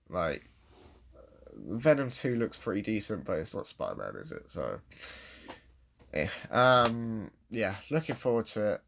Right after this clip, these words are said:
Have some worries. Uh, I probably won't talk about the film again unless I'll, I'll ma-, I'll maybe talk about the next trailer. If there's something big in the next trailer, then I'll talk about the next trailer. Um, if there's nothing,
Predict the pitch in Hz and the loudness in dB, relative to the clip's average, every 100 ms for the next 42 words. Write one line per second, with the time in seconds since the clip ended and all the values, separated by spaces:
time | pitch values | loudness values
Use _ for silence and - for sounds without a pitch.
0 | - 123 113 - 104 87 92 92 87 87 | -8 -6 -4 -2 -2 0 -2 -2 -2 -4
1 | 85 - - 76 80 87 85 - - _ | -4 -8 -6 -2 0 -2 -4 -12 -20 _
2 | _ _ - - _ _ _ - 117 - | _ _ -20 -20 _ _ _ -2 -2 4
3 | 156 147 123 131 120 127 - 131 120 117 | 6 6 4 2 4 2 2 -2 0 2
4 | 110 107 - 120 117 110 113 110 101 104 | 2 2 0 2 0 0 0 2 0 0
5 | 95 - - - _ - 127 135 147 160 | -2 -6 -10 -14 _ 2 4 6 6 6
6 | 180 156 - - - - - - - - | 6 4 2 -20 -20 -20 -20 -20 -20 -20
7 | _ _ - 170 208 208 - 175 156 156 | _ _ 4 10 10 8 4 2 6 6
8 | 143 135 - - 101 80 73 117 143 - | 6 4 4 2 2 2 0 0 -2 2
9 | 160 170 147 147 147 143 131 127 127 - | 2 2 0 4 6 4 2 2 2 0
10 | - 123 110 110 101 95 92 - 104 - | 0 4 6 6 4 2 0 -2 -6 -2
11 | 85 82 80 - - 98 85 78 73 - | -2 0 -4 -4 -4 0 2 0 -2 -4
12 | - 92 92 87 80 73 - _ _ _ | -2 0 0 0 -4 -6 -8 _ _ _
13 | _ _ 113 123 120 117 123 117 - 117 | _ _ 0 4 4 6 4 2 4 2
14 | 107 | 2